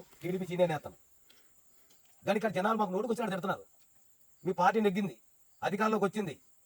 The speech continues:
రోడ్డు కూడా వేయించలేకపోతున్నారు. రండి, పంచాయతీ ఎలక్షన్కి వస్తారు కదా, అప్పుడు ఒక్కొక్కటి చెప్తానని నోటుకు వచ్చి మమ్మల్ని తిడతా ఉన్నారు. ఇన్ని మాటలు పడుతున్నామో మాకే ఎరికే. అయినా, అయినా మాకు ఒక నమ్మకం ఉంది, వాళ్ళు ఎన్ని తిట్టినా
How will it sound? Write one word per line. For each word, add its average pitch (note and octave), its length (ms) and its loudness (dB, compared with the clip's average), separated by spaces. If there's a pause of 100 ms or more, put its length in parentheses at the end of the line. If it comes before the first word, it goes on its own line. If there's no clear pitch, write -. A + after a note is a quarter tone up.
రోడ్డు F#3+ 340 4
కూడా B3+ 100 6
వేయించలేకపోతున్నారు. G3+ 640 2 (460)
రండి, A#3 280 0 (380)
పంచాయతీ G#3 320 -2
ఎలక్షన్కి A3 300 0
వస్తారు A3+ 220 -2
కదా, A3 120 2
అప్పుడు G3+ 160 -4
ఒక్కొక్కటి G#3 280 -2
చెప్తానని G#3 420 -2
నోటుకు G3+ 200 -2
వచ్చి G#3 160 -4
మమ్మల్ని F3+ 200 0
తిడతా E3 200 -6
ఉన్నారు. - 160 -12 (720)
ఇన్ని A3 160 0 (120)
మాటలు A3+ 240 4
పడుతున్నామో G#3+ 400 0
మాకే F#3 180 4
ఎరికే. - 160 -10 (300)
అయినా, D3+ 180 -2
అయినా A3+ 120 4 (100)
మాకు G3+ 140 -2 (120)
ఒక E3 140 -2
నమ్మకం G#3 260 -2
ఉంది, - 120 -14 (400)
వాళ్ళు D#3 160 0
ఎన్ని G3+ 140 0
తిట్టినా G3+ 240 0